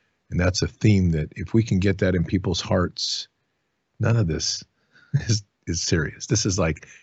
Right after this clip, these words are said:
Comedy Central right now. All right, so before we begin, one of the best products out there is for sleep is My Pillow, and sleep is important right now.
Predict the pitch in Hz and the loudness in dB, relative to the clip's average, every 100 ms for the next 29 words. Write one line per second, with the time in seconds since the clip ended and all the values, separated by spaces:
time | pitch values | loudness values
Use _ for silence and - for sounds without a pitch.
0 | _ - 101 101 87 76 90 87 - 69 | _ -2 0 0 -2 -2 -4 -6 -8 -8
1 | 73 76 - _ - - - - 131 95 | -8 -10 -14 _ -14 -12 -4 0 0 0
2 | 127 123 113 160 165 139 113 98 87 - | 0 2 2 4 4 2 0 -2 -4 -10
3 | - _ _ _ _ _ _ _ _ _ | -20 _ _ _ _ _ _ _ _ _
4 | - 107 139 131 107 95 92 85 - - | -6 0 0 0 -2 -2 -4 -6 -12 -18
5 | _ _ _ - 90 82 - 87 80 - | _ _ _ -6 -4 -4 -8 -10 -10 -12
6 | 82 85 _ _ 95 85 92 104 - - | -14 -14 _ _ -6 -6 -4 -4 -4 -4
7 | 85 - - 76 82 80 - 107 82 95 | -4 -4 -6 -2 -2 -2 0 2 2 -2
8 | 90 - 120 110 120 95 95 82 104 107 | -4 -2 -2 0 0 2 0 2 0 2
9 | 117 113 110 110 107 | 0 0 0 -2 -2